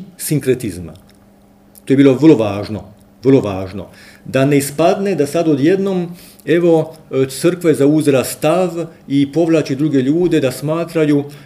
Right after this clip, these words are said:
e, evo, sve su religije iste. Odjednom više nema razlika, razlika. Ovaj, e, odnosno da je moguće, evo, pomiješati naše, naše religijske sadržaje.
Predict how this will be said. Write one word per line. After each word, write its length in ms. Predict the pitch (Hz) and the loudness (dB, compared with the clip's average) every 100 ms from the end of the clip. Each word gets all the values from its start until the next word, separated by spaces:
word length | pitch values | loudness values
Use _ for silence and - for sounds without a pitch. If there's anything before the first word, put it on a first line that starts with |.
| - | -6
e, 40 | 127 131 127 131 - - | 0 2 2 0 -4 -2
evo, 160 | 151 | 0
sve 200 | 147 170 | 2 0
su 140 | 156 143 | 0 2
religije 440 | 135 135 131 123 | 2 2 2 0
iste. 400 | 104 - - 92 - _ _ - _ _ | 0 -8 -10 -12 -12 _ _ -20 _ _
Odjednom 400 | 127 135 151 156 | -4 0 0 0
više 220 | 143 147 | -2 -2
nema 240 | 135 135 127 | -2 -2 0
razlika, 680 | 113 104 107 92 107 98 95 - _ 104 | -2 -2 -4 -10 -10 -10 -12 -18 _ -8
razlika. 600 | 113 113 104 110 107 101 - - - _ - | -4 -4 -4 -6 -6 -10 -14 -20 -20 _ -4
Ovaj, 720 | 117 120 123 123 123 127 127 | 0 2 2 2 2 2 2
e, 300 | 123 123 127 131 139 139 139 - - - - | 2 0 -6 -6 -4 -4 -6 -16 -20 -20 -12
odnosno 760 | 147 165 175 170 170 160 156 151 - - | -4 -2 0 -4 -4 0 0 -4 -12 -18
da 180 | 139 170 | 0 4
je 100 | 170 | 4
moguće, 500 | 175 165 160 165 170 | 2 2 0 0 0
evo, 180 | 151 156 | 2 2
pomiješati 680 | 160 151 151 156 160 143 143 | 0 0 0 0 -2 -4 -2
naše, 440 | 135 131 143 123 - - | -2 -4 -4 -4 -6 -6
naše 260 | 135 131 139 | -4 0 2
religijske 440 | 135 135 131 139 | 2 2 0 -2
sadržaje. 680 | 127 117 101 92 98 92 90 | 0 -2 -2 -6 -6 -6 -8